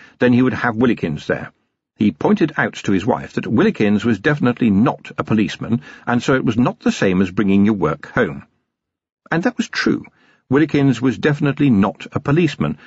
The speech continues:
because most policemen don't know how to glass up somebody with a broken bottle without hurting their hands,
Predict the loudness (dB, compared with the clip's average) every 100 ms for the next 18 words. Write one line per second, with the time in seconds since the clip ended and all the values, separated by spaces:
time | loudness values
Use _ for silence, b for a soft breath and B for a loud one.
0 | B -4 -4 0 0 -2 -4 -2 -2 0
1 | -2 0 0 0 -2 0 -2 -4 -4 -2
2 | -2 -2 -6 -8 -8 -6 -4 -2 0 0
3 | 0 -2 -2 -2 -2 -2 -2 -2 -2 -2
4 | -4 -2 0 0 0 -2 0 0 -2